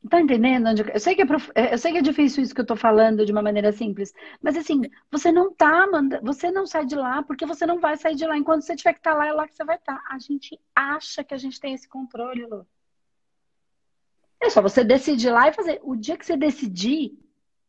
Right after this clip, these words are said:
é porque você não, não precisa mais estar lá. Enquanto você precisar estar lá, é lá que você vai tá. Se você tiver que tá lá, você vai pedir a conta e o cara vai falar, "Não, eu cubro a oferta." Aí você não vai sair. Porque se você tiver que tá lá, é lá que você vai tá.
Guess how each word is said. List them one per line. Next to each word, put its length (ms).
é 80
porque 220
você 240
não, 140
não 260
precisa 280
mais 220
estar 300
lá. 260
Enquanto 300
você 80
precisar 480
estar 280
lá, 140
é 40
lá 140
que 60
você 80
vai 140
tá. 180
Se 100
você 240
tiver 180
que 80
tá 140
lá, 180
você 80
vai 120
pedir 260
a 60
conta 440
e 60
o 40
cara 140
vai 100
falar, 200
"Não, 420
eu 100
cubro 320
a 40
oferta." 460
Aí 120
você 80
não 80
vai 80
sair. 260
Porque 160
se 100
você 200
tiver 180
que 60
tá 120
lá, 120
é 20
lá 140
que 60
você 60
vai 100
tá. 200